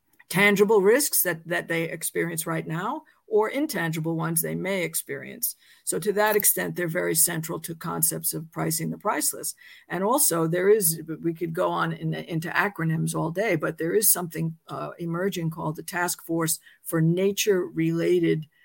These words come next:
Disclosure, the T N F D. And that is going to require companies precisely to look into how their operations affect, uh, in-, indirectly things that they don't actually, uh,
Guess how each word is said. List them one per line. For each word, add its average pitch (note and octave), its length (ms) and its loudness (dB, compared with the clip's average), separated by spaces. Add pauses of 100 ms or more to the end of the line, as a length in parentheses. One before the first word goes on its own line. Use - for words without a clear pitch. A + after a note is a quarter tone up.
(200)
Disclosure, F#3 800 0 (240)
the D#3 120 -4
T F#3 360 -4
N E3 280 -2
F D3+ 260 -6
D. E3+ 320 -2 (240)
And E3 160 -2
that A3 240 4
is F3 100 6
going E3 280 0
to E3 100 -2
require D#3+ 440 0
companies D#3+ 520 -4
precisely E3 920 0 (340)
to E3+ 140 0
look F3+ 200 -2
into E3 520 0
how F#3 340 0
their E3+ 320 0
operations E3 680 0
affect, E3+ 580 0 (520)
uh, D#3+ 320 0
in-, F#3+ 240 0
indirectly F#3 1000 0
things F3 300 -6
that E3+ 160 -2
they E3+ 80 2
don't E3+ 240 -2
actually, D#3+ 760 0
uh, D#3+ 260 -4